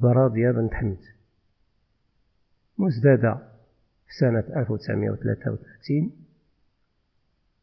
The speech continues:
كانت من بين أنشط نساء المقاومة والفداء في مراكش، التحقت بفريق الشهيد حمال الفطواكي على طريق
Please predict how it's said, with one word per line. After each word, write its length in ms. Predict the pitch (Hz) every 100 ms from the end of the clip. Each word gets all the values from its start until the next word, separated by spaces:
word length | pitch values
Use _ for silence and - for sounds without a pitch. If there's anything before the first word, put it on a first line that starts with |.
| _ -
كانت 300 | 202 180 175
من 260 | 160 147
بين 380 | 131 175 185 233 - - _ -
أنشط 480 | 156 156 - 170 165
نساء 380 | 139 135 139 135
المقاومة 760 | 120 110 - 110 110 104 104 _ _ _ _ _ _
والفداء 600 | 131 104 - 101 98 - _ _ _ _ _ -
في 80 |
مراكش، 720 | 107 101 - - - - - _ _ _ _ _ _ _ _ -
التحقت 480 | - 120 - 107 -
بفريق 320 | - 110 98
الشهيد 540 | - - 120 104 104 - _
حمال 360 | - 131 110 104
الفطواكي 640 | - - 104 - 151 170 - _ _ _ _ _ _ _ -
على 240 | 110 117
طريق 400 | 127 139 135 151